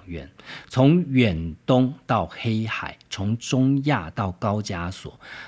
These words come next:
大体来讲，苏联时代的疗养院，它所成立的宗旨，就是让来的人可以在一个气候温暖的地方过一段舒适的日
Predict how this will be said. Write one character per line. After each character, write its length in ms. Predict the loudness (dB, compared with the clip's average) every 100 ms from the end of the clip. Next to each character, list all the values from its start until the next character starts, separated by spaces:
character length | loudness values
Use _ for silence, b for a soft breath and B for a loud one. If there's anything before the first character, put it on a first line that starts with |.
| B 0
大 240 | 2 2
体 280 | 0 -4 -4
来 220 | -4 -4
讲， 240 | -6 -10 -10
苏 420 | -2 2 4 4
联 220 | 4 2
时 200 | -2 -4
代 200 | -2 -2
的 140 | -2
疗 320 | -4 -2 0 0
养 240 | -4 -8
院， 220 | -6 -6 -6
它 160 | -6
所 220 | -4 -8
成 400 | -8 -8 -6 -4
立 160 | -2 -2
的 140 | -4
宗 340 | -8 -6 -6 -8
旨， 160 | -12 -18 B B B _
就 120 | 2
是 300 | 4 4 4
让 260 | 4 4 0 -4
来 320 | -4 0 2
的 120 | 2
人 380 | 2 0 -2 -6 -4
可 120 | -2
以 100 | -2
在 220 | -2 -2
一 80 | -4
个 180 | -6 -6
气 340 | -4 -2 -2
候 220 | 0 -2
温 340 | 0 -2 0 -2
暖 180 | -4 -10
的 100 | -12
地 280 | -8 -8 -8
方 260 | -10 -10 -12 B B -10
过 240 | -2 -2 -2
一 240 | -6 -10
段 320 | -4 -4 -4 -8 -12
舒 380 | -6 -4 -4
适 260 | -4 -4 -6
的 160 | -8 -10
日 240 | -10